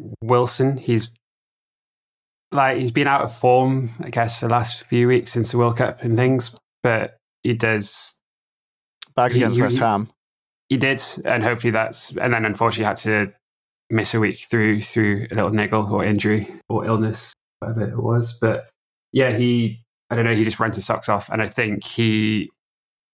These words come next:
Speaker 1: as much as anyone in the squad, will be up for the fight and will just take it to, to Man United and just run his socks off for the sixty, seventy minutes. And then Isak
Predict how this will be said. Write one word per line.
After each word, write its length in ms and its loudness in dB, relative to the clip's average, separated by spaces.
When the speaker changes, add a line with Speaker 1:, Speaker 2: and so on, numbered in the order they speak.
Speaker 1:
as 120 0
much 220 0
as 80 -2
anyone 440 0
in 80 0
the 80 -4
squad, 480 0
will 180 0
be 500 0
up 160 -2
for 120 -6
the 80 -2
fight 340 2
and 160 -4
will 360 0
just 260 -6
take 340 -2
it 220 -4
to, 320 -4
to 120 -6
Man 140 2
United 360 0
and 120 -2
just 200 -8
run 120 0
his 120 -4
socks 240 -4
off 220 -4
for 240 -2
the 40 -2
sixty, 300 0
seventy 320 -2
minutes. 240 0
And 80 2
then 400 0
Isak 420 0